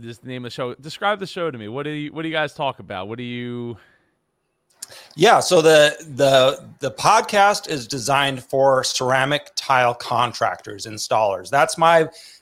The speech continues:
Speaker 2: that's my background. That's what I've done since I was seventeen. So, uh, I've been in the industry, uh, twenty years, roughly twenty years. And, um, you know, uh, it's, it's designed to talk about the business of being a tile contractor, because honestly, uh,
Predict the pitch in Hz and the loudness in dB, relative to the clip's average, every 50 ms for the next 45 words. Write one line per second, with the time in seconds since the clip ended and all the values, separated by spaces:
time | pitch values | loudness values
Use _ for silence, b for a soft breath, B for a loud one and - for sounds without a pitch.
0 | B - 143 160 185 180 - 202 190 185 185 - 156 151 147 147 - - 139 135 | B 0 2 2 2 2 2 2 4 4 4 4 4 4 4 2 0 0 0 2
1 | 135 131 131 135 135 135 - 147 135 135 131 110 123 131 127 127 123 - - 117 | 2 2 2 2 0 0 0 0 2 2 2 2 0 0 0 -2 -4 -6 -8 -6
2 | - - 113 113 110 - - 127 120 113 127 - - - 123 117 117 113 107 - | -4 -2 -2 -2 -2 -4 -2 -2 -2 -2 -2 -6 -8 -8 -8 -6 -8 -8 -8 -6
3 | - 117 110 107 95 - b b b b b b b - 113 113 113 117 - 110 | -2 -2 0 0 -2 -4 b b b b b b b 0 2 2 2 0 -2 -2
4 | 120 110 151 147 156 160 160 156 151 143 139 139 135 - - - 139 135 127 123 | 0 2 2 2 4 2 2 2 2 2 2 0 -2 -2 -2 -2 -2 -2 -2 -4
5 | 123 123 - - 67 67 - - 80 - - - 143 - _ - - 156 143 143 | -4 -6 -8 -10 -14 -16 -16 -16 -18 -18 -16 -18 -18 -20 _ -2 2 2 4 4
6 | 143 139 135 123 123 123 117 110 123 117 113 - 127 - - 139 139 131 135 127 | 4 4 4 4 4 4 2 2 0 0 0 0 -6 -6 -2 0 0 0 0 -2
7 | 123 123 120 120 120 113 101 - - 120 113 110 110 107 107 110 107 104 104 104 | 0 0 2 0 0 -2 -6 -8 -8 -6 -6 -6 -6 -4 -4 -2 0 0 0 -2
8 | 98 90 90 _ _ _ _ _ _ _ _ - 127 127 131 123 120 120 117 117 | -4 -6 -10 _ _ _ _ _ _ _ _ -4 0 2 4 6 6 6 6 4
9 | 123 - - - - 90 80 76 - - - - - 131 139 139 - - 147 131 | 2 -2 -6 -12 -8 -6 -4 -2 -2 -4 -6 -8 -8 -6 -6 -4 -4 -2 -2 -2
10 | 127 - - 135 135 113 147 151 160 165 160 156 - - 139 143 135 - 139 123 | -2 -4 -4 -4 -2 2 2 2 2 2 0 -2 0 2 4 4 2 2 2 2
11 | 120 120 - 131 117 - - 175 190 202 180 143 143 120 113 110 - - 127 101 | 2 2 2 -2 -8 0 2 6 6 6 6 4 2 0 0 0 -2 -2 -2 -2
12 | 123 117 117 113 - 123 113 120 117 - 117 110 107 104 - 117 101 98 - - | -2 -6 -6 -4 0 2 2 2 2 0 -2 -4 -4 -2 -2 0 -2 -2 -2 -6
13 | 107 92 110 - 131 117 135 147 160 170 165 - - 156 151 147 123 - b b | -16 -14 -8 -4 -2 2 4 4 4 4 2 0 -2 -2 -2 -2 -4 -6 b b
14 | b b b b - 131 123 131 | b b b b 2 2 2 2